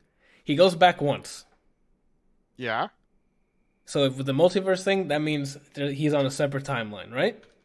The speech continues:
Speaker 2: Yeah. So the Cap that goes back in time
Speaker 1: With,
Speaker 2: is
Speaker 1: with the
Speaker 2: on,
Speaker 1: white
Speaker 2: is now
Speaker 1: suit.
Speaker 2: on a different timeline.
Speaker 1: Okay. Perfect.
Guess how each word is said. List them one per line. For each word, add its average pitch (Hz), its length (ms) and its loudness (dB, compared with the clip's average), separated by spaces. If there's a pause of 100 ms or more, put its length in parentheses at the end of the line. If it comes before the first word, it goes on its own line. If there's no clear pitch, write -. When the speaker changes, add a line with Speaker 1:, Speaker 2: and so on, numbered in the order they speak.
(1200)
Speaker 2:
Yeah. - 360 0
So 156 220 -10
the 156 100 -4
Cap 214 360 -2
that 196 240 -4
goes 180 280 -2
back 180 340 -2
in 170 100 -10
time 156 420 -2 (200)
Speaker 1:
With, 156 160 0
Speaker 2:
is 135 80 -8
Speaker 1:
with 160 80 2 (120)
the 160 80 2
Speaker 2:
on, 139 60 2
Speaker 1:
white 151 180 4
Speaker 2:
is - 100 -6
now 170 180 4
Speaker 1:
suit. 170 60 4
Speaker 2:
on 165 140 4
a 143 60 -2
different 170 440 -6
timeline. 131 440 -6
Speaker 1:
Okay. 135 340 -6 (520)
Perfect. 120 480 -4